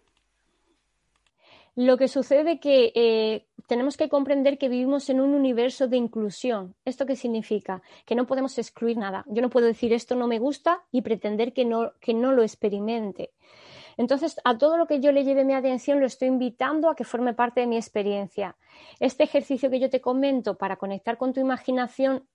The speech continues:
obviamente tú solo vas a enviar lo que quieres experimentar. Porque si tú envías ahí lo negativo o lo que no te gusta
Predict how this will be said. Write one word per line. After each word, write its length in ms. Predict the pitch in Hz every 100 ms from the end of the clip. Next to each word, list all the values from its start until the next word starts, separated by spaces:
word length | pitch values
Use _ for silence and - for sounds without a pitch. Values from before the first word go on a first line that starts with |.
| _
obviamente 640 | 254 262 262 269 269 269
tú 160 | - 233
solo 280 | - 285 247
vas 220 | 233 240
a 40 |
enviar 380 | 233 226 240 247
lo 200 | 262 247
que 180 | 214 196 _
quieres 360 | - 214 220 247
experimentar. 720 | 254 220 196 196 190 208 185 _ _ _ _ _ _
Porque 260 | - 226 226
si 160 | - 214
tú 100 | 254
envías 440 | 269 277 277 -
ahí 220 | 262 269 -
lo 180 | 233 220
negativo 580 | 208 202 202 262 277 -
o 100 | 220
lo 140 | 208
que 100 | 202
no 140 | 208
te 80 | 220
gusta 500 | 262 277 - 277 339